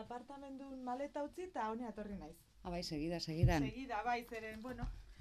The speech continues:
Speaker 1: azkenean hola, hola
Speaker 2: Bere
Speaker 1: gertatu
Speaker 2: sei
Speaker 1: da.
Speaker 2: kaskoak, belarritakoak.
Speaker 1: Bai, bai.
Speaker 2: Hitz egitea importante da, baina entzutea ere, bai?
Speaker 1: Bai, bai, noski baietz.
Speaker 2: <laughs>
Speaker 1: Perfecto.
Speaker 2: Bai, volumen azpian izango duzu?
Speaker 1: Volumena perfecto auket, bai.
Speaker 2: Ka-,
Speaker 1: Ondo
Speaker 2: bai,
Speaker 1: entzut dut, bai.
Speaker 2: ondo entzut alduzu.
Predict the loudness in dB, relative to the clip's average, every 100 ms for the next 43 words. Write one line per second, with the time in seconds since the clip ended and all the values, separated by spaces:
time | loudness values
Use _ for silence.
0 | -12 -12 -12 -8 -8 -6 -6 -8 -12 -14
1 | -12 -8 -8 -4 0 2 0 -2 -6 -10
2 | -8 -8 -2 -2 0 0 0 0 0 0
3 | -2 -4 -4 -6 -6 -10 -10 -8 -6 -4
4 | 2 4 4 4 4 4 6 6 6 6
5 | 6 4 2 2 0 -2 -4 -8 -10 -8
6 | -2 -2 0 -4 -6 -10 -10 -10 -6 -4
7 | -2 -4 -4 -6 -8 -12 -6 -6 -8 -16
8 | -10 -2 0 2 0 0 -2 -2 0 0
9 | 0 0 0 0 2 0 0 -4 -6 -6
10 | -6 -8 -8 -6 -6 -6 -6 -8 -10 -18
11 | -16 -6 -2 0 2 0 0 -4 2 4
12 | 4 2 0 0 0 -2